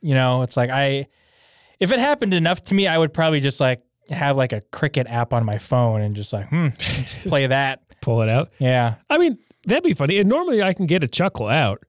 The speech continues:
Speaker 2: but sometimes it's so not funny that I don't even realize people are trying to be funny.
Speaker 1: Oh yeah, there's
Speaker 2: And then
Speaker 1: that
Speaker 2: it catches
Speaker 1: too.
Speaker 2: me off guard where I'm like, "Oh, oh, that just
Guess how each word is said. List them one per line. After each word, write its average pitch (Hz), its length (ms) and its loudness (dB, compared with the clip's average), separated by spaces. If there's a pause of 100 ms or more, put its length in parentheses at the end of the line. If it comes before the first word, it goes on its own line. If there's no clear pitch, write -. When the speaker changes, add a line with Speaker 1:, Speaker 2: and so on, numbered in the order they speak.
(540)
Speaker 2:
but 156 160 0
sometimes 226 480 0
it's 151 120 -2
so 190 220 2
not 151 300 0
funny 151 260 2
that 139 160 2
I 233 100 2
don't 226 120 2
even 180 220 2
realize 196 360 2
people 202 240 0
are 196 60 2
trying 208 220 0
to 196 40 0
be 196 220 2
funny. 107 420 -4 (140)
Speaker 1:
Oh 170 240 0
yeah, 147 280 0
there's 165 220 0
Speaker 2:
And 196 80 2
then 151 80 2
Speaker 1:
that - 60 0
Speaker 2:
it - 60 -8
catches 156 260 0
Speaker 1:
too. 147 80 -2
Speaker 2:
me 160 60 2
off 165 180 -4
guard 226 240 2
where 143 60 2
I'm 135 40 2
like, 127 200 0 (640)
"Oh, 208 260 2
oh, 165 260 2
that 139 140 0
just 127 240 -2